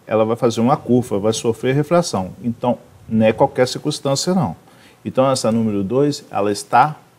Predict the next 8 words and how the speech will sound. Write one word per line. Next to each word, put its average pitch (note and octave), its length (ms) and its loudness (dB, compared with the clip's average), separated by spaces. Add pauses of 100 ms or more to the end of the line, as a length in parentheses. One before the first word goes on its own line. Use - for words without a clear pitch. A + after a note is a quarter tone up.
(340)
errada. G#2+ 720 2 (1120)
Os B2+ 220 2
meios D3+ 440 4
para A2+ 360 6
a G#2 40 4
luz G2 340 0
se - 380 -8
propagar A2 880 4